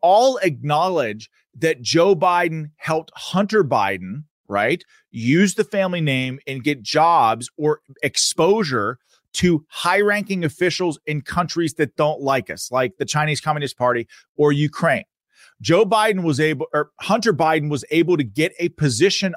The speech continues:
on Burisma, a Ukrainian energy company that paid him eighty-four thousand dollars a month because Joe Biden helped him get that job. Don't forget,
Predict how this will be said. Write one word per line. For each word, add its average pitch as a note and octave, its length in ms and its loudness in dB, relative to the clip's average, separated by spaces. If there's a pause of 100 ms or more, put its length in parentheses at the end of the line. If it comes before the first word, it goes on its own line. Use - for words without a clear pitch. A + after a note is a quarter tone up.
on D#3+ 200 0
Burisma, B2 800 -2 (320)
a D3 60 2
Ukrainian E3 640 0
energy G3 340 0
company D#3+ 400 -2
that D3 160 -6
paid E3 220 2
him D#3+ 80 -2 (100)
eighty-four A3 500 0
thousand D#3+ 440 0
dollars B2 320 2
a - 20 -6
month G#3+ 280 0 (440)
because D3+ 580 0 (220)
Joe D#3 240 2
Biden A2+ 460 0 (240)
helped A2 380 -4
him C#3 160 -2
get G2 260 -8
that B2+ 240 -2
job. G3+ 380 0 (640)
Don't C#3+ 220 0
forget, F3+ 520 0